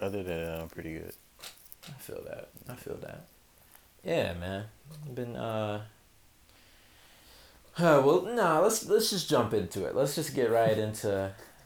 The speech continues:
Speaker 2: um... Let's great, let's get right into it. How we, uh... What do you, what do we wanna talk about?
Speaker 3: I just had some quick things I want to talk about.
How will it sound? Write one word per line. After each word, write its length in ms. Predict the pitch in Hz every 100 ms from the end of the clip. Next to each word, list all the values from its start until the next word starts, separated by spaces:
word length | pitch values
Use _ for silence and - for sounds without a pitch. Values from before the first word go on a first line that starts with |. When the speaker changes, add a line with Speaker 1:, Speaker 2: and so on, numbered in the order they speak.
| - - -
Speaker 2:
um... 480 | 110 107 101 98 104 - - _ _ _ _ _ _ _ _ _ _ _ _ _ - - -
Let's 200 | 143 143
great, 340 | - 131 120 -
let's 200 | 147 147
get 160 | - 101
right 160 | 90
into 300 | - - -
it. 140 | - - _ _ -
How 160 | 120 131
we, 180 | 127 117
uh... 360 | 107 104 98 95 - - - - - - _ - - - - - _ _ _ _ _ _ _ _ _ _ - - - -
What 140 | 117
do 60 | 196
you, 80 | 185
what 160 | 160 202
do 80 | 196
we 120 | 185
wanna 240 | 160 123
talk 200 | 120 110
about? 280 | 101 - - - - - _ _ _ -
Speaker 3:
I 120 | 196
just 140 | 180 139
had 140 | 117
some 140 | -
quick 260 | 104 101 -
things 280 | 92 92 92
I 60 |
want 180 | 90 85
to 100 | -
talk 220 | - 87
about. 320 | 90 98 90